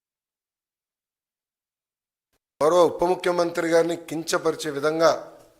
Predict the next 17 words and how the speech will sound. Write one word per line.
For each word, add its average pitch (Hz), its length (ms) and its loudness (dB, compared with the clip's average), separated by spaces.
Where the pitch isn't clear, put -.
ఆయన 120 160 -10
మాట్లాడారు. 113 680 -10
ఆయన 156 240 2
కూడా, 196 180 2
మాజీ 151 300 0
ముఖ్యమంత్రి 185 580 -2
జగన్మోహన్ 170 440 0
రెడ్డి 165 160 -4
గారు 170 120 0
ఒకసారి 139 260 -6
ఆలోచించారు. 135 560 -10
మొన్న 147 200 -2
ఎన్నికల్లో 196 400 6
ఆయనకు 175 260 4
వచ్చిన 190 220 2
మెజారిటీ 180 560 4
ఎంత, 165 260 0